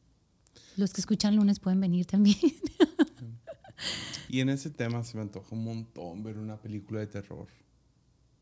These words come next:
Speaker 1: Para descansar.
Speaker 2: Llevo un rato
Speaker 1: Ay,
Speaker 2: que,
Speaker 1: tú vela solo, yo no.
Speaker 2: que se me antoja ver así una de
Speaker 1: No.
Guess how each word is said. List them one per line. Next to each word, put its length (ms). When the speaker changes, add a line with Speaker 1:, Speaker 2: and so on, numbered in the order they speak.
Speaker 1:
Para 160
descansar. 520
Speaker 2:
Llevo 280
un 120
rato 340
Speaker 1:
Ay, 160
Speaker 2:
que, 60
Speaker 1:
tú 120
vela 280
solo, 320
yo 160
no. 220
Speaker 2:
que 80
se 120
me 120
antoja 320
ver 180
así 220
una 220
de 120
Speaker 1:
No. 320